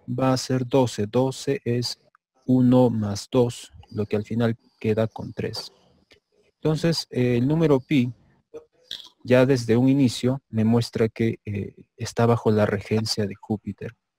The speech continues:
Ahora, ¿qué es Júpiter? Dentro de numerología védica, cada número tiene una regencia. Así que vamos a comenzar por el tres.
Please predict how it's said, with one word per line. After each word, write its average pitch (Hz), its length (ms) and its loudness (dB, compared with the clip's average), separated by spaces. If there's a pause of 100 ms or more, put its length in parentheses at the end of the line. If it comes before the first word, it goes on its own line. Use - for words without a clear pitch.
(300)
Ahora, 147 280 6
¿qué 180 340 0
es - 200 -2
Júpiter? 117 560 0
Dentro 147 420 2
de 120 160 4
numerología 107 680 0
védica, 120 500 0 (300)
cada 127 220 6
número 127 400 6
tiene 113 220 2
una 107 180 4
regencia. 98 460 -10
Así 165 100 -2
que - 100 0
vamos 160 280 2
a 139 60 4
comenzar 110 460 0
por 98 220 2
el 95 100 -4
tres. - 340 -10